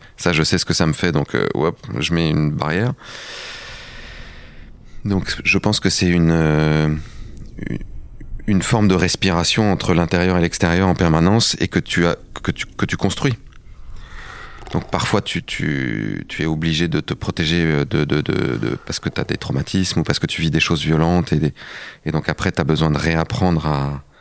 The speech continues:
à réouvrir, à faire confiance, à... Mais, euh,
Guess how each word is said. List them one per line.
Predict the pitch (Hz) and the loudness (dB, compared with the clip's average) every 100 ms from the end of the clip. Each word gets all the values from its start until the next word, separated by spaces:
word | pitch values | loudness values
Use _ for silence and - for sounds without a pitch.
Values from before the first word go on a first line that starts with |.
| - - - - - - - - - - | -20 -20 -20 -20 -20 -20 -20 -20 -16 -8
à | - | -6
réouvrir, | 85 85 82 87 123 85 | 0 2 2 2 2 2
à | |
faire | 71 - | 0 -2
confiance, | - 71 - 98 101 - | 0 0 2 2 0 0
à... | 73 73 71 71 _ - - - - - - - - | -2 -2 -6 -12 _ -20 -20 -18 -18 -18 -18 -18 -2
Mais, | 92 78 | 2 4
euh, | 73 73 71 | 4 4 4